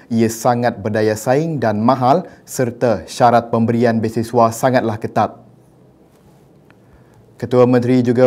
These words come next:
menyuruh anak-anak yang menerima beasiswa ini menggunakan sebaiknya bagi menimba ilmu dalam bidang perubatan sehingga berjaya seterusnya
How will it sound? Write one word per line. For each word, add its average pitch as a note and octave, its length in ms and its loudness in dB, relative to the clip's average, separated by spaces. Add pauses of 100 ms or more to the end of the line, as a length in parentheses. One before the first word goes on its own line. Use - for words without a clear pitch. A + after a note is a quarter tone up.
menyuruh D3 560 4
anak-anak A#2+ 480 2
yang A#2+ 240 2
menerima D3 480 0
beasiswa B2 480 0
ini B2 240 0
menggunakan D#3+ 880 -2 (160)
sebaiknya A#2+ 800 2 (320)
bagi A2+ 240 -2
menimba A#2 480 2
ilmu A2+ 560 -2
dalam D#3 400 4
bidang C3 400 2
perubatan A#2+ 480 0
sehingga A2+ 320 -2
berjaya A2+ 480 0
seterusnya C3+ 640 0